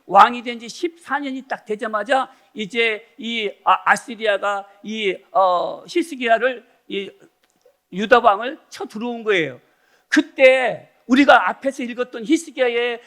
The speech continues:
그 영적 상태를 봤을 때는 어떻게 했습니까? "하나님, 저, 나에게 문제가 발생했습니다. 나에게 위기가 발생했습니다.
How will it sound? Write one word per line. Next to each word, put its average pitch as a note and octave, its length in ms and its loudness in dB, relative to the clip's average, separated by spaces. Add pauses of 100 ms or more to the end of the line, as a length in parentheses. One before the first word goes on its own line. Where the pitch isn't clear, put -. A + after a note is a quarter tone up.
(120)
그 C4 260 0
영적 B3+ 340 0
상태를 C4 420 -12
봤을 G#3+ 260 -8
때는 G#3 160 -8
어떻게 G#3+ 180 -8
했습니까? B3+ 540 0 (160)
"하나님, D#4 400 4 (380)
저, C#4 440 10 (200)
나에게 B3+ 340 4
문제가 C4+ 460 -2
발생했습니다. A#3 800 0
나에게 A3 480 0
위기가 D#4+ 420 2
발생했습니다. A#3+ 800 2